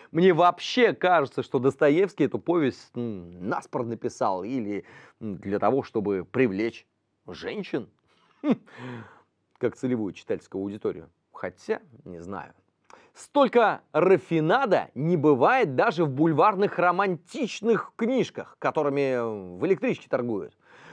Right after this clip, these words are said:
Отличился Фёдор Михайлович, конечно, отличился, но мечтателя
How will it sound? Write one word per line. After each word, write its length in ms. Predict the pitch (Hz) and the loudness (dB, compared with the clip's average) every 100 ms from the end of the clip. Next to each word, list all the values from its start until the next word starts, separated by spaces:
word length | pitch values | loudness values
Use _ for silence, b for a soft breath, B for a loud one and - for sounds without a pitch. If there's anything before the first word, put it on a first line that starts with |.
| B - | B -16
Отличился 840 | 107 233 202 311 254 - 262 214 - | -6 -6 -2 -2 -2 2 4 4 0
Фёдор 320 | 269 247 196 | 0 2 2
Михайлович, 500 | 196 185 185 135 - | 2 2 2 0 -2
конечно, 440 | - 127 98 - 90 | -2 -2 -4 -10 -8
отличился, 760 | - - 254 311 240 - 98 - _ _ _ - | -8 -8 -4 -2 -2 -4 -8 -10 _ _ _ -12
но 460 | 135 214 254 240 - | -8 -2 0 0 -4
мечтателя 840 | 165 156 - 170 170 165 147 | -4 -4 2 2 2 0 0